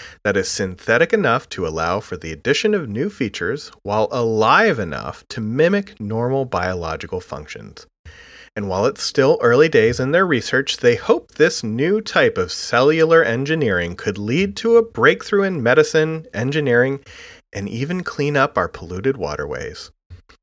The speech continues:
So there you have it, just a normal intro to an interesting science story without overhyping the information by pointing out that this could be the beginning of the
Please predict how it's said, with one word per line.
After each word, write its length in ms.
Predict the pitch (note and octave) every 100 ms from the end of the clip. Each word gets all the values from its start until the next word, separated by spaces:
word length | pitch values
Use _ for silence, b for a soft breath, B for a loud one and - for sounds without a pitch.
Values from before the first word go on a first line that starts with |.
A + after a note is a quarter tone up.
| - _ _ _
So 140 | -
there 140 | F#2+ G2+
you 80 | G2+
have 260 | A#2+ A#2+
it, 220 | B2 -
just 340 | C3+ C3+ - C#3
a 60 |
normal 520 | A#2 A#2+ B2+ C3 C#3+ D3
intro 640 | C#3 C3+ - C#3 C#3 D3+ D#3+ -
to 140 | -
an 120 | A2 - -
interesting 520 | F3 - F#3+ - G#3+
science 380 | - B2+ A2+ G#2
story 280 | - A2+ A2+
without 380 | A2 B2+ D3
overhyping 720 | E3+ F#3 G#3 F#3+ G#3 A3 A3 G#3
the 160 | E3+
information 840 | E3+ F#3 G3+ D3 B2+ - B2 B2 C3+ B B B B B -
by 100 | G2+ -
pointing 340 | - E3+ G#3
out 460 | D#3+ A#2 - - - _ -
that 160 | -
this 220 | - G#2
could 200 | - C#3
be 140 | B2 G2+
the 140 | F2+
beginning 480 | F2+ F2 G2 F#2+ G#2+
of 100 |
the 100 | G2